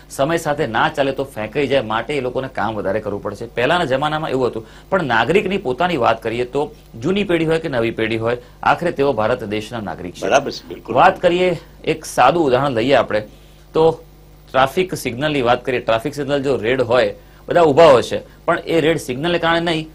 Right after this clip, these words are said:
Speaker 1: પણ ત્યાં પોલીસ કોન્સ્ટેબલ ઊભો હોય તો ઊભો હોય છે. પણ જો પોલીસ કોન્સ્ટેબલ ન હોય અને રેડ સિગ્નલ હોય, તો એવું ઘણીવાર જોવા મળતું હોય છે કે મોટાભાગે લોકો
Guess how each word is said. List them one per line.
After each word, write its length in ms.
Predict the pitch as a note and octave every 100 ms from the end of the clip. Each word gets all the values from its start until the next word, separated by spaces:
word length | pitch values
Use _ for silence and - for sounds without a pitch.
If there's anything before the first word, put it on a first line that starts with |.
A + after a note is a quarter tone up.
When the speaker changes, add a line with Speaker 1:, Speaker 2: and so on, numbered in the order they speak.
| -
Speaker 1:
પણ 120 | D#3
ત્યાં 260 | C3+ D3+ D3
પોલીસ 220 | C3+ D3+
કોન્સ્ટેબલ 480 | - C3+ C#3+ C3 A#2+
ઊભો 160 | A#2
હોય 180 | A#2+ B2
તો 280 | B2 C3+ B2+
ઊભો 160 | G2+ F2+
હોય 120 | E2+
છે. 160 | - - - - -
પણ 120 | E3
જો 340 | B2+ F#3+ - - - - - - -
પોલીસ 220 | D#3 F3
કોન્સ્ટેબલ 500 | D#3+ D#3 D#3+ D#3+ C3+
ન 100 | A2
હોય 320 | D#3+ C#3+ D3+ - -
અને 120 | C3
રેડ 140 | C3+
સિગ્નલ 340 | - B2+ C3+ A2+
હોય, 300 | C3+ A2 G#2+ - - - -
તો 260 | D3+ D3 -
એવું 140 | C#3
ઘણીવાર 320 | B2 C3+ F3+ D3+
જોવા 200 | C3 C3+
મળતું 280 | B2 B2+
હોય 120 | A#2+ A2+
છે 120 | A#2+
કે 100 | B2
મોટાભાગે 440 | A#2 B2+ B2+ B2
લોકો 460 | A2 A2+ - A#2+